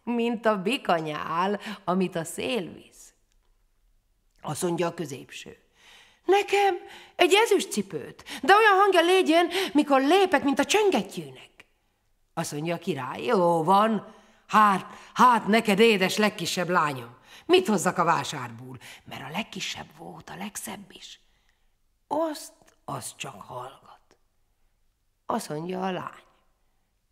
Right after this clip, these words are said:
„Nekem, édesapám, hozzon egy olyan virágot, ami öt perc alatt a duplájára megbír nőni.”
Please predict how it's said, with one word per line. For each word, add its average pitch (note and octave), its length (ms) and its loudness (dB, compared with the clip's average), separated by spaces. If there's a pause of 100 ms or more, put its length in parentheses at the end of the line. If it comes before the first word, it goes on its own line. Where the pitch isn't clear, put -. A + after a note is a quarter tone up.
(480)
„Nekem, A#3+ 680 -6 (260)
édesapám, F#3+ 1080 -6 (600)
hozzon C4+ 500 -4
egy D#3+ 280 -4
olyan A#3+ 400 -4
virágot, D#3 680 -12 (1000)
ami A3+ 280 -2 (100)
öt G4+ 280 -4
perc C#4+ 380 -4
alatt G#3+ 600 -12 (360)
a - 120 -10
duplájára G3 960 0
megbír G#3 520 -8
nőni.” F3+ 640 -8